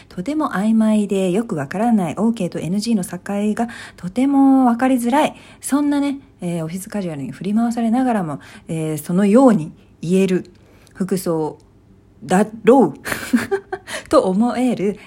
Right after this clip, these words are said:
えー、お洋服を三着買ってきたというね、えー、ご報告でございます。はい。えー、そろそろね、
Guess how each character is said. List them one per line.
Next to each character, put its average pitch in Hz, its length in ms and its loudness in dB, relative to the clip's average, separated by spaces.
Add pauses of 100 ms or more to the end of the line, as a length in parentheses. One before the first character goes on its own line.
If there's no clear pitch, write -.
え 170 140 -8
ー、 - 20 -8
お 160 60 -4
洋 156 140 -6
服 160 360 -6
を 240 100 -2
三 170 220 -8
着 - 260 -18
買 - 140 -14
っ - 40 -18
て - 200 -14
き - 160 -18
た 269 160 -6
と 247 140 -4
い 143 160 -6
う - 40 -14
ね、 180 380 -12
え 139 260 -12
ー、 - 40 -10
ご - 80 -12
報 147 140 -10
告 147 180 -12
で 180 100 -6
ご 147 140 -8
ざ 147 180 -10
い 156 80 -10
ま 170 160 -6
す。 180 240 -4 (320)
は 185 160 -4
い。 233 80 -6 (340)
え 151 200 -8
ー、 147 40 -10
そ 240 120 -2
ろ 214 60 0
そ - 120 -8
ろ 147 60 -10
ね、 165 180 -4